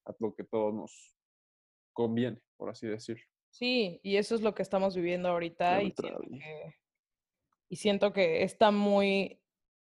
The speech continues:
Speaker 2: es muy gratificante y al mismo tiempo también es como muy choqueante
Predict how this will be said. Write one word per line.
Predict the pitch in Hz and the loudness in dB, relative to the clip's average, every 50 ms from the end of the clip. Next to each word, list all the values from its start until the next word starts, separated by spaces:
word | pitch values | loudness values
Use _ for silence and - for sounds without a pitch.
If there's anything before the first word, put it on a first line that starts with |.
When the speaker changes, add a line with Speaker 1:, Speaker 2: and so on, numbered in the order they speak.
| _ _ _ _ _ _ _ _ _ _ - | _ _ _ _ _ _ _ _ _ _ 4
Speaker 2:
es | 226 240 214 | 4 6 8
muy | 247 254 254 262 | 8 8 10 10
gratificante | 277 269 269 - 220 190 175 190 190 - 208 202 202 - 240 | 10 8 8 6 4 2 2 2 4 6 6 6 6 6 8
y | 247 | 8
al | 220 196 190 | 8 8 6
mismo | 196 202 196 208 214 208 | 4 2 2 2 2 2
tiempo | - 208 202 202 214 208 | 2 2 4 2 2 4
también | - 180 170 175 175 185 196 | 4 4 4 2 0 2 0
es | 196 - | 2 2
como | - 208 180 | 2 2 2
muy | 170 170 180 185 | 2 0 -2 -2
choqueante | - - 190 190 - 185 175 175 160 196 185 | 0 -2 -2 2 2 2 2 2 2 2 2